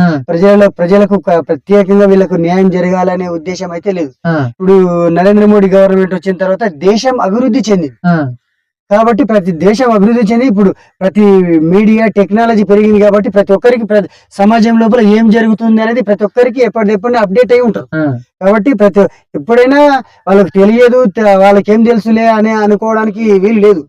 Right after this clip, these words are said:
Speaker 1: ఆ.
Speaker 2: ఎప్పటిదెప్పుడే ప్రజల లోపలికి చేరుతుంది. కాబట్టి ఎవరు మంచి వాళ్ళు ఉంటారో వాళ్ళని ఎన్నుకోవడం జరుగుతుంది. ఆ విధంగా నరేంద్ర మోడీ మంచి నాయకుడు కాబట్టి ఆయనకే.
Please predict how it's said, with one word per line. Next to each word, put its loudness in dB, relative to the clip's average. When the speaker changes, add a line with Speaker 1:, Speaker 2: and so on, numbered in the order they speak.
Speaker 1:
ఆ. -8
Speaker 2:
ఎప్పటిదెప్పుడే -2
ప్రజల 2
లోపలికి 0
చేరుతుంది. -4
కాబట్టి 0
ఎవరు 2
మంచి 0
వాళ్ళు 4
ఉంటారో 0
వాళ్ళని 2
ఎన్నుకోవడం 0
జరుగుతుంది. -2
ఆ -2
విధంగా 2
నరేంద్ర 2
మోడీ 2
మంచి -2
నాయకుడు -4
కాబట్టి -4
ఆయనకే. -2